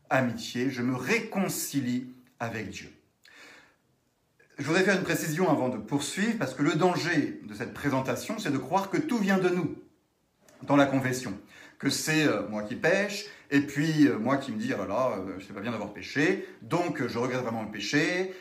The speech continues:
je les accuse, je satisfais, et hop, ça y est, je suis,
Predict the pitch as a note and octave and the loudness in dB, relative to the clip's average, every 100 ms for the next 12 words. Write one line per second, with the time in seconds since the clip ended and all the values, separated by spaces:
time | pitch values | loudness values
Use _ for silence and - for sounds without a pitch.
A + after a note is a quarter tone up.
0 | - A#2+ E3+ C#3+ - D#3 E3+ F#3+ C#3+ D3+ | -6 2 4 4 2 0 2 2 2 0
1 | D3 B2 - D3 D3+ F3+ G3 - C#3+ D3+ | 0 -2 -4 2 4 2 0 0 0 4
2 | D#3+ F3 D3 B2+ D3 F3+ A#2+ - E3 E3 | 4 4 0 4 4 4 -2 -4 -6 -6